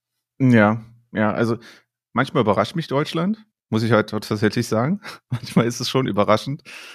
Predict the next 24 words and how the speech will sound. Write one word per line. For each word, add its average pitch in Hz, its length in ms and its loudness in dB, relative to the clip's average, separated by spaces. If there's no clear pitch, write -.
dass - 160 -6
du - 80 -8
dann 104 160 4
doch 110 180 2
diese, 101 360 -2
diese 92 160 -8
Leute 98 220 -2
findest, 110 340 0
die 110 40 -2
sich 98 160 -2
irgendwie 101 220 0
anders 107 260 2
anfühlen, 107 520 0
als - 340 -8
das 107 180 0
vielleicht 104 300 2
so 98 360 -8
du 92 180 -10
mal 98 140 0
dachtest, 101 400 -4
dass 113 140 -6
wir 113 60 -2
so 110 100 -2
sind. 127 300 -2